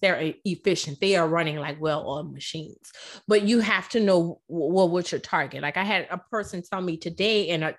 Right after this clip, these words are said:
completely different meeting, um, we do different work together. She's actually, um,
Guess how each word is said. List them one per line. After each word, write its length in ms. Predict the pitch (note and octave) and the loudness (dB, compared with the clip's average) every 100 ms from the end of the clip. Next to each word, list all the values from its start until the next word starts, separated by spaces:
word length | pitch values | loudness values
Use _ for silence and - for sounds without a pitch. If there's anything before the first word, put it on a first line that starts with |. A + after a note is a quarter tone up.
| - | -12
completely 440 | - G#3+ C4 A#3+ G3+ | -6 -4 -2 -2 0
different 400 | F#3+ G#3 F#3 D#3 | 0 -2 -4 -4
meeting, 320 | D3+ D3 E3+ - - - - - _ - | -4 -6 -12 -16 -20 -20 -20 -20 _ -2
um, 680 | G3+ F#3+ F#3 F3 E3 D#3+ E3 - | 4 6 8 6 4 2 -2 -2
we 580 | G3 A#3 A#3 G#3+ F#3 | 0 2 2 0 0
do 140 | F3+ G3 | 0 0
different 460 | E3 G#3 G#3 - | 4 2 2 -6
work 240 | E3+ E3 - | -4 -6 -6
together. 480 | C#3 B2+ C3+ - - | -14 -12 -12 -12 -14
She's 360 | - G#3 F#3 - | -12 -8 -8 -6
actually, 680 | D#3 D#3+ - F3+ E3 D#3+ | -6 -6 -8 -6 -4 -6
um, 580 | D#3+ D#3+ D#3 D3 D3 D#3+ | -6 -6 -4 -6 -8 -12